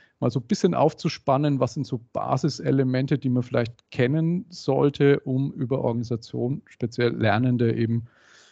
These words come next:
äh, nachzudenken, zu sprechen und auch Projekte zur Veränderung zu planen.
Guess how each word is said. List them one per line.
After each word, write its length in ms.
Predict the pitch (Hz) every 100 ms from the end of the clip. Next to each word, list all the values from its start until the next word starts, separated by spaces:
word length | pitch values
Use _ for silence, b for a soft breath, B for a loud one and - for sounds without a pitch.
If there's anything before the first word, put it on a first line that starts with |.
| b -
äh, 60 | -
nachzudenken, 680 | - 113 127 143 135 131 135
zu 80 | 127
sprechen 580 | - - 123 123 127 135
und 240 | 120 120
auch 180 | 127 123
Projekte 460 | - 117 113 123 113
zur 160 | 127
Veränderung 640 | 110 110 117 127 113 110 107
zu 160 | -
planen. 560 | 104 - 95 95 101